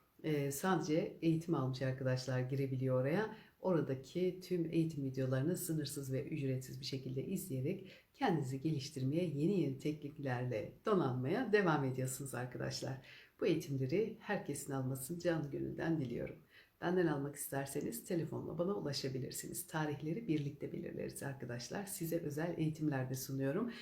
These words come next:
Küçük gruplar içerisinde eğitimler de sunuyorum. Telefonum sıfır beş yüz otuz iki, yüz altmış dört, altmış bir on üç. Almanya için artı kırk dokuz, yüz yetmiş sekiz, altı yüz elli bir, yirmi beş kırk.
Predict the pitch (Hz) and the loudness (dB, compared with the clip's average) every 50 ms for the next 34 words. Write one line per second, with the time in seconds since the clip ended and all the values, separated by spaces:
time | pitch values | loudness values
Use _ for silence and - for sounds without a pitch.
0 | - - - - _ - - - - 320 - - 143 131 - 135 139 135 135 135 | -12 -16 -18 -18 _ -8 -2 0 0 0 0 -2 -4 -4 -2 -2 -2 -2 -2 -2
1 | - 131 127 127 - - 135 127 131 143 135 131 131 - 131 127 123 123 127 127 | -2 0 0 0 -2 -2 -2 -2 0 0 -2 -2 -4 -4 -4 -4 -2 -2 -4 -6
2 | 135 131 - - 147 - 143 139 139 - 139 135 - - _ _ _ - - - | -6 -8 -10 -8 -6 -6 -4 -4 -6 -6 -8 -10 -12 -18 _ _ _ -20 -20 -20
3 | - _ - 190 185 185 165 - 151 160 180 202 - - - 175 - 170 160 151 | -20 _ 0 2 4 4 4 4 4 4 2 2 0 -2 -4 -2 -2 0 0 0
4 | 147 139 - - 147 - 139 139 - - 139 139 135 - - 196 233 254 220 - | 0 -2 -4 -6 -6 -4 -4 -6 -6 -6 -8 -8 -8 -4 -2 -2 -2 -2 -2 -4
5 | 160 151 147 151 143 143 143 - - - 151 - - - 180 220 214 - - - | -4 -2 -2 -2 -2 -4 -6 -8 -10 -10 -8 -6 -4 -2 -2 -2 -2 -4 -4 -6
6 | 160 160 - - - - 175 143 127 123 - - - - - - - - - _ | -6 -4 -6 -8 -6 -4 -2 -2 0 -2 -4 -2 2 2 2 2 2 -2 -14 _
7 | _ _ _ - 156 160 160 160 151 143 139 120 - - - - 214 240 233 - | _ _ _ 2 4 4 6 4 4 2 0 -2 -2 -4 -4 -2 -2 -2 -2 -4
8 | - - - 160 160 160 160 - - - - - - - 147 - - 240 - - | -8 -8 -2 0 2 2 2 -2 -6 -12 -16 -10 -8 -8 -6 -6 -6 -6 -8 -8
9 | - - - 156 156 156 - 139 135 - - - - - - 139 139 - - 214 | -10 -8 -6 -4 -4 -4 -4 -4 -6 -6 -8 -10 -10 -8 -8 -8 -8 -4 -4 -4
10 | 233 233 - - - - _ _ _ _ _ - 175 170 160 170 165 160 - 139 | -2 -2 -6 -8 -10 -12 _ _ _ _ _ -2 0 0 2 2 2 2 2 0
11 | 139 135 135 - 185 240 - - - - - 151 151 147 147 139 135 202 220 - | 0 0 2 2 2 2 2 0 -4 -2 0 0 0 2 0 0 0 -2 -2 -2
12 | - - - - 127 - - - - | -4 -8 -8 -10 -12 -12 -12 -16 -20